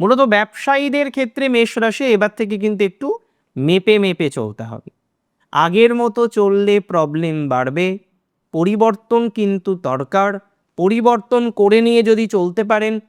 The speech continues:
পজিটিভিটি বিস্তর বাড়বে, পরিবর্তন যদি না করতে পারেন সমস্যার জায়গা কিন্তু বৃদ্ধিপ্রাপ্ত হবে। এবং যারা মূলত বিজনেস করছেন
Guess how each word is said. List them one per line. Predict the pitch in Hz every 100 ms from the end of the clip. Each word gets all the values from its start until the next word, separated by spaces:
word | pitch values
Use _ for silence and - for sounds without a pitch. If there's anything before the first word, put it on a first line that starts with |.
| _ _ _
পজিটিভিটি | 170 170 202 214 202 185 214
বিস্তর | 180 - - 214
বাড়বে, | 208 208 208 214 214 _ _ _
পরিবর্তন | 180 214 233 233 - 233 226
যদি | 220 220
না | 196 196
করতে | 226 208 233
পারেন | 208 208 202 202 202 _ _
সমস্যার | - 220 240 262 - 262 233
জায়গা | 208 196 190
কিন্তু | 190 190 180 175 180
বৃদ্ধিপ্রাপ্ত | 151 135 147 143 131 -
হবে। | 165 131 - - _ _ _ -
এবং | 190 247 220
যারা | 147 190 226 262 269
মূলত | 226 226 240 -
বিজনেস | 247 208 208 190 226 226 -
করছেন | 208 202 - 247 175